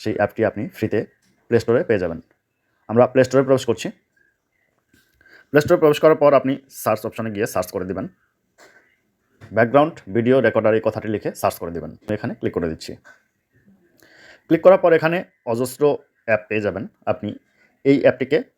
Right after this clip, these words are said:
বাছাই করে নেবেন। দেখতে পাচ্ছেন, আপনি ডিসপ্লেতে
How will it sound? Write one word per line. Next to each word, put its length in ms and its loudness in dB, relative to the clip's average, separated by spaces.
বাছাই 320 -2
করে 180 -6
নেবেন। 180 -12
দেখতে 260 -2
পাচ্ছেন, 240 -2
আপনি 200 -8
ডিসপ্লেতে 360 -4